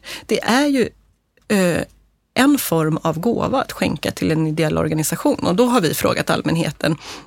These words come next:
"Om du tror att du kommer ge en julklapp till någon som är en gåva till en ideell organisation,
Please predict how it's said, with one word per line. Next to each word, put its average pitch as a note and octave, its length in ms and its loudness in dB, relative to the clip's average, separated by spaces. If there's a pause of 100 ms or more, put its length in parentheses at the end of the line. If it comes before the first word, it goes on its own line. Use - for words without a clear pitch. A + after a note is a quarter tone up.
(640)
"Om G3 220 4
du C4+ 220 4
tror D#3+ 440 -2
att E3+ 120 -2
du D#3 140 -4
kommer D#3 300 -2
ge D#3 380 0 (200)
en F3 180 2
julklapp F#3+ 600 -2 (180)
till A3 140 0
någon F3 380 0
som F3+ 200 0
är E3 120 -2
en E3+ 100 0
gåva E3+ 280 2
till - 120 -4
en D#3 60 2
ideell D#3+ 320 -2
organisation, E3+ 680 0